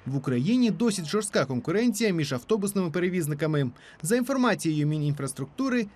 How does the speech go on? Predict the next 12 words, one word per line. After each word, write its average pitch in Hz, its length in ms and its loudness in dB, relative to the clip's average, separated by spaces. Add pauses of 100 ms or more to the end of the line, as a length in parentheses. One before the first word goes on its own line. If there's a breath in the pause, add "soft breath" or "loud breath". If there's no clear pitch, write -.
(100)
ліцензії 202 500 0
на 147 80 2
міжнародні 156 500 0
перевезення 208 840 0
мають 226 380 0
понад 147 340 -2
три 254 180 0
з - 60 -2
половиною 196 560 0
тисячі 202 400 -2
перевізників. 160 720 0 (300 loud breath)
Причому 254 600 0